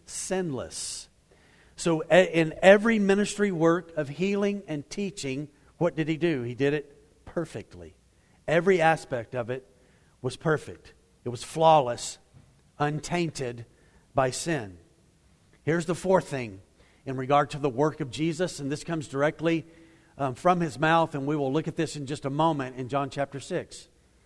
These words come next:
Jesus said, "The greatest work that I do, and the great work is to believe in the Son of God." That's the great work. It is the great work of salvation, and that is the ultimate meaning here. When we get there in a moment,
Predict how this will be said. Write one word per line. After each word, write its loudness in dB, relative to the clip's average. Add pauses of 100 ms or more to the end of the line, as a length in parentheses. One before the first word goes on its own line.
(260)
Jesus 0
said, 2
"The -4
greatest 2
work -2
that -2
I -2
do, -2 (480)
and -6
the -6
great 4
work -4
is -4 (400)
to -4
believe 0 (400)
in 0
the -4
Son -4
of -4
God." 2
That's 2
the -8
great -2
work. -4 (260)
It -2
is -4
the -6
great 0
work -2
of -8
salvation, 0 (380)
and -2
that 8
is 0
the -2
ultimate 4
meaning 4
here. 2
When 0
we 0
get 4
there 4
in 0
a -2
moment, 2